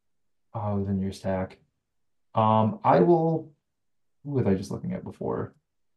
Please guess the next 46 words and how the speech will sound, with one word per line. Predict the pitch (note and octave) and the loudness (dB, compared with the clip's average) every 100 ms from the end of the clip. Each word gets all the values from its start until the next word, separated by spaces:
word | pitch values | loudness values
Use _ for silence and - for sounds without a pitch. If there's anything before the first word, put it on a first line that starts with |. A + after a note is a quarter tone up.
| _ _ | _ _
You | B2+ | 4
know | C#3+ | 8
what? | C#3 C3+ - _ _ _ _ _ _ _ _ _ - | 10 8 2 _ _ _ _ _ _ _ _ _ -8
Ah, | A2+ G2+ - | -6 -6 -8
do | - | -12
I | G#2 | -4
really | B2+ | -2
wanna | A2 G#2 | 0 0
take | G#2 - | -2 0
Pavel | G2+ G2 | 0 2
Zacha | G2 G2 G2+ | 2 2 2
after | G2 - G2+ | 0 2 0
I | G2+ | 0
think | G2+ | -2
he's | G#2 - | -4 -2
terrible? | G#2+ G#2+ G#2 G#2 G#2 _ B2 | -2 2 2 2 -2 _ -4
Not | B2 - | -2 -2
really. | G#2 G#2 G#2 A2 G#2 G#2 G#2 G2+ - _ _ _ _ _ _ _ _ _ | -4 -4 0 2 4 6 4 2 -4 _ _ _ _ _ _ _ _ _
I | A#2+ C#3+ | 0 6
always | C3+ G#2 | 8 8
do | G#2+ G2+ | 8 8
this, | F#2+ F2+ - - | 6 0 -8 -10
where | - G#2+ | -2 4
I | |
get | A2+ - | 4 6
to | |
this | G#2 - | 4 2
point, | - F#2+ F#2+ - - | 4 4 4 -2 -2
and | A2+ | 4
then | A2 | 4
I | G#2+ G2+ | 2 2
hold | A2+ A2 G#2+ | 4 4 6
you | F#2+ | 4
up, | F#2 - - - | 4 -2 -10 -4
and | G#2 G2 | 2 2
it's | G2 - | 2 0
just | B2+ | 4
gotta | C3 A2 | 8 8
be | G#2 | 6
agonizing | G2 G2+ F#2+ G2 G2 G2 G2 - - - | 4 2 2 2 2 2 0 -6 -20 -2
to | B2 A2 G2 - | 4 4 4 4
me | C3 D#3 | 6 8
to | D#3 | 8
take | - D#3+ - | 8 6 8
Quinton | A3+ G#3+ | 8 10
Byfield. | E3 F#3+ C#3 G2 - | 10 10 6 0 -4